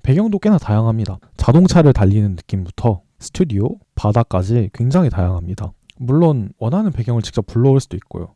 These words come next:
근데 이게 무료 프로그램 같지 않게 되게 디테일한 것이 바로 조명인데요.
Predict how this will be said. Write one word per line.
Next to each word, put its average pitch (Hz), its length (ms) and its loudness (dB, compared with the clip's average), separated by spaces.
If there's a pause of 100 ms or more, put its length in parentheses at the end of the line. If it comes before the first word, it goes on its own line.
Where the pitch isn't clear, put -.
(120)
근데 180 180 0
이게 165 120 2
무료 123 300 2
프로그램 190 420 0
같지 - 320 -4
않게 113 160 -4
되게 107 180 -2
디테일한 220 560 -2
것이 127 160 -2
바로 104 220 -6
조명인데요. 113 800 -2